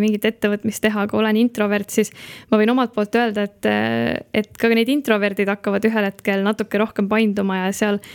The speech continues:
oli küll, et laada alguses oli keeruline ja taheti ikka <laughs> ringi käia ja sealt leti juurest kaugemale saada,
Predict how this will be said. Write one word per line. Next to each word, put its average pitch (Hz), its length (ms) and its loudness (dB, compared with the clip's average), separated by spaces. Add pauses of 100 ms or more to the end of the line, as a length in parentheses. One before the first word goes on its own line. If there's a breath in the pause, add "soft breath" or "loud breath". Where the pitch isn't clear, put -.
(240 loud breath)
oli 240 160 4
küll, 277 220 0
et 214 180 -2
laada 226 400 2
alguses 220 400 0
oli 208 160 0
keeruline 226 560 2
ja 208 140 0 (160)
taheti 214 340 0
ikka 214 300 0
<laughs> 208 160 2
ringi 262 260 2
käia 277 300 2
ja 254 100 2
sealt 208 160 -2
leti 220 240 2
juurest 208 240 0
kaugemale 233 480 2
saada, 220 320 0